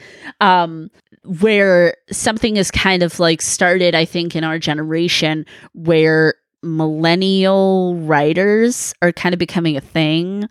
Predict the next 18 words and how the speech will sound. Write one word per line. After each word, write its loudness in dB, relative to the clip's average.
and, 0
like, 2
telling 0
millennial 0
stories. 0
And -4
that's -2
not 0
to -4
say -2
that -2
they -2
haven't -6
been -10
writing -10
for -14
a -10
while, 0